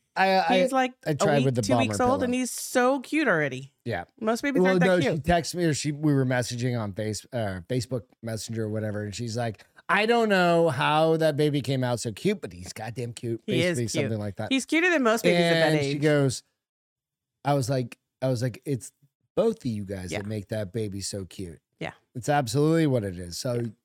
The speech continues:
Speaker 1: yeah, you guys
Speaker 2: Very
Speaker 1: rocked
Speaker 2: cute.
Speaker 1: it on the cute baby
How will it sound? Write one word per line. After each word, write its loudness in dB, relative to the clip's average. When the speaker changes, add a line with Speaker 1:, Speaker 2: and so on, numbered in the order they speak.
Speaker 1:
yeah, 2
you 2
guys 4
Speaker 2:
Very 2
Speaker 1:
rocked 4
Speaker 2:
cute. 4
Speaker 1:
it 4
on 4
the 2
cute -2
baby 0